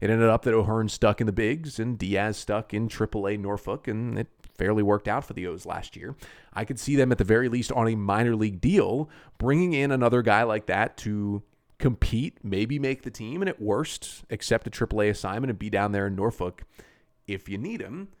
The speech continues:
And the three names out there that were non-tendered were Mike Ford, who had a okay year with the Mariners,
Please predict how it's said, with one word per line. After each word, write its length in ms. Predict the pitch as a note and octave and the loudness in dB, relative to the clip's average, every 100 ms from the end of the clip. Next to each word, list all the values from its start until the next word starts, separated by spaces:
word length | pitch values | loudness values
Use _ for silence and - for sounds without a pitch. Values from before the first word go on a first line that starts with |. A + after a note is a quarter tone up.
| _ _ _ | _ _ _
And 160 | D3+ | -2
the 60 | E3 | 0
three 200 | D3+ F3+ | 2 4
names 260 | E3+ D#3+ B2+ | 4 4 4
out 180 | C3+ | 4
there 140 | C#3 B2+ | 2 0
that 100 | A2+ | 0
were 80 | A2 | 0
non-tendered 540 | G#2+ G#2 A#2 B2 A#2 | -2 -2 -4 -4 -2
were 80 | G2+ | 2
Mike 240 | G#2 C3 | 2 2
Ford, 400 | - A#2 A2 F3 - _ _ _ - | -2 -4 -4 -8 -16 _ _ _ -10
who 520 | A2 G#2 G2+ G2 G2 | -8 -6 -6 -6 -6
had 220 | G#2 G#2+ | -2 2
a 160 | G2+ F#2 - _ _ - | 2 0 -8 _ _ 0
okay 280 | D#3+ - C3+ | 2 4 2
year 220 | B2 B2+ | 2 2
with 140 | A#2+ | 2
the 40 | G#2+ | 0
Mariners, 640 | A2 G#2+ G#2+ D3+ - | 0 0 -4 -8 -12